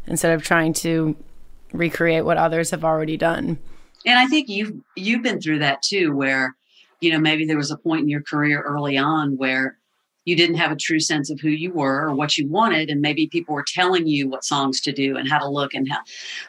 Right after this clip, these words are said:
Speaker 2: but I think once you get to that point where, you know, and you mentioned it a minute ago,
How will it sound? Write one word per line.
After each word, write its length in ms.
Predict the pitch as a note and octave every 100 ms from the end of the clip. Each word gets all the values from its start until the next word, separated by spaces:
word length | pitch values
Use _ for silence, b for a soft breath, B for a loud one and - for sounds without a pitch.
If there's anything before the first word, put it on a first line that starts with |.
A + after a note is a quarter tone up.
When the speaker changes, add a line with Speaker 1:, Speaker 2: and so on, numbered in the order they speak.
| B
Speaker 2:
but 100 | F3
I 60 |
think 180 | F3+ F#3+
once 280 | E3+ F3 F3+
you 100 | E3+
get 200 | D#3+ D#3
to 120 | - D3
that 180 | C#3+ - -
point 340 | D3+ D3+ C#3+
where, 440 | C#3 C3 B2+ B2 - _ _ _ _ -
you 160 | D3 C#3+
know, 320 | C#3+ C#3 C#3
and 120 | C3
you 120 | C3+
mentioned 360 | C#3 C#3 C#3 C3
it 140 | C3
a 40 | C3
minute 260 | D#3 D3+
ago, 160 | C3+ C3